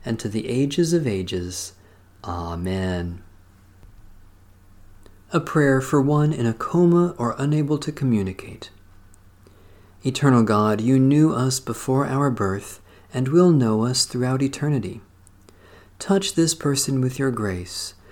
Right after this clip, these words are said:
and grant them a sense of your abiding presence. Assure them of our loving presence and of your unfailing care. In Jesus Christ we pray. Amen.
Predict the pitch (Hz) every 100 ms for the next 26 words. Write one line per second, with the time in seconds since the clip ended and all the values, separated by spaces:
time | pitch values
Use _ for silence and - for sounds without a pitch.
0 | - - 139 139 156 160 156 160 160 151
1 | 135 127 131 131 120 131 147 135 120 123
2 | 135 127 107 92 92 98 - - - _
3 | _ - - - - 143 - 196 180 107
4 | 104 127 123 139 160 160 143 147 165 151
5 | 110 98 107 110 - - - _ _ -
6 | 107 104 110 123 147 139 139 131 127 117
7 | 127 135 131 101 87 87 95 - - -
8 | - - 143 139 160 165 185 185 - 135
9 | 131 - 156 151 - 92 87 87 90 -
10 | - - _ - _ 101 90 85 85 92
11 | 95 92 90 87